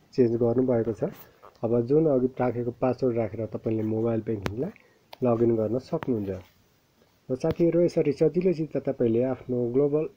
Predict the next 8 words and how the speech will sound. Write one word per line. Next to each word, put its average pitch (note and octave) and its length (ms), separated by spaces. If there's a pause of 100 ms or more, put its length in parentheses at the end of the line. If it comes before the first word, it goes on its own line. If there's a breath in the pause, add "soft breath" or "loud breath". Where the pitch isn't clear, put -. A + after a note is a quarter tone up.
(320)
स्मार्ट C3+ 320
प्लसको B2+ 460
जुन C3 220
बिर्सेको C3 440
पासवर्ड B2 340
छ, - 80 (560 soft breath)
त्यसलाई B2+ 340
रिसेट A#2 300